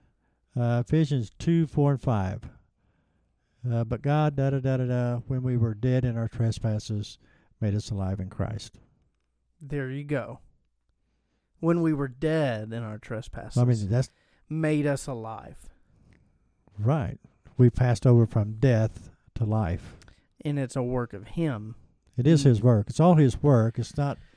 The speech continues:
Speaker 1: But it's
Speaker 2: and
Speaker 1: not, it's not as a result of us. It's not
Speaker 2: No.
Speaker 1: that we're made alive because we're sincere or because we prayed the right prayer or because this, that, or the other.
Speaker 2: Yeah, there's no magic words you can chant.
Speaker 1: Yeah, so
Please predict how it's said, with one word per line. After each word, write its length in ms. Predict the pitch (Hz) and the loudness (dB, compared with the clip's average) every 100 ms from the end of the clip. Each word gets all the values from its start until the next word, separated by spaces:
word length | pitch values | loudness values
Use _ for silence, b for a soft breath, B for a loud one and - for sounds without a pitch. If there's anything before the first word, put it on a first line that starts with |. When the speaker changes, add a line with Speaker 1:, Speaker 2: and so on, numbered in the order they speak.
| b b b b 180 | b b b b -4
Speaker 1:
But 140 | - | -4
it's 80 | 131 | -2
Speaker 2:
and 80 | 208 | 0
Speaker 1:
not, 260 | 196 180 | 0 0
it's 140 | 175 202 | -4 0
not 160 | 196 | 2
as 160 | 180 160 | 2 2
a 40 | |
result 440 | 151 143 165 156 - | -2 0 0 0 -2
of 120 | 127 | -2
us. 400 | 160 135 101 - | -2 -2 -6 -12
It's 160 | 156 - | -12 -2
not 240 | 165 165 | 0 0
Speaker 2:
No. 40 | 156 | 0
Speaker 1:
that 180 | 151 | -2
we're 160 | 151 160 | 0 0
made 180 | 160 147 | 2 0
alive 340 | 139 139 135 | 0 -2 -2
because 300 | 127 - 135 | -2 -4 -6
we're 140 | 135 156 | -6 -8
sincere 640 | 143 127 - 147 143 139 | -10 -10 -6 -4 -2 -4
or 60 | 131 | -6
because 340 | 139 - 135 | -8 -8 -6
we 140 | 135 131 | -4 -2
prayed 260 | 147 139 | -2 -2
the 80 | 135 | -2
right 260 | 131 127 - | -4 -4 -4
prayer 520 | 147 135 131 123 123 | -4 -2 0 0 -2
or 220 | 139 131 | -4 -4
because 520 | 127 - 135 120 120 - - | -6 -8 -8 -8 -10 -20 -20
this, 380 | - 147 147 - | -18 -6 -6 -4
that, 160 | 127 | -8
or 80 | 117 | -6
the 180 | 117 120 | -8 -6
other. 200 | 135 123 | -2 0
Speaker 2:
Yeah, 180 | 98 95 | 0 0
there's 240 | 107 110 | 0 2
no 180 | 120 117 | 2 2
magic 460 | 110 117 110 113 - - _ _ _ _ | 2 0 2 0 -4 -16 _ _ _ _
words 400 | 117 123 107 107 | 2 4 6 2
you 60 | 117 | 0
can 200 | - 104 | 0 -2
chant. 500 | - 120 98 - - - _ _ _ _ _ _ _ _ _ _ _ _ | -2 -2 -2 -4 -12 -20 _ _ _ _ _ _ _ _ _ _ _ _
Speaker 1:
Yeah, 320 | 151 131 - | -8 -6 -8
so 400 | - - 156 147 | -12 -4 -2 -2